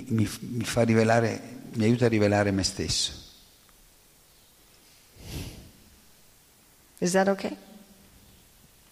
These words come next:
Speaker 2: If anyone tells you that chanting Hare Krishna means you should be depressed, you please do not listen to them.
Speaker 1: Se qualcuno vi dice che cantare Hare Krishna vi, vi,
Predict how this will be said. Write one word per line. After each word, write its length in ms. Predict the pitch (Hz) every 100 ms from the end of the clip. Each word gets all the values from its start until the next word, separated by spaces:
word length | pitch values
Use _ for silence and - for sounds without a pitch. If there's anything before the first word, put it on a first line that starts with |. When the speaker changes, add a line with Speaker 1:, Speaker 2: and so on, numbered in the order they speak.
| _ - -
Speaker 2:
If 160 | - 175
anyone 380 | 214 294 311 247
tells 340 | - 254 247
you 240 | 190 190 339 - - - - - -
that 120 | 170
chanting 420 | - 196 202 214
Hare 160 | 208 190
Krishna 340 | 185 202 - 175
means 260 | 175 175
you 80 | 175
should 200 | 165 170
be 120 | 175
depressed, 800 | 160 160 - 160 180 - - - - - -
you 100 | 170
please 320 | - 214 196
do 120 | 180
not 260 | 175 196 151
listen 320 | 165 - 147
to 140 | -
them. 200 | 123 127 -
Speaker 1:
Se 200 | - 107
qualcuno 400 | 110 - 131 117
vi 100 | 117
dice 300 | 131 - 98
che 80 | 90
cantare 360 | 98 95 110
Hare 160 | 104 98
Krishna 500 | - 127 - 95 85 - - - -
vi, 180 | 107 101 -
vi, 140 | -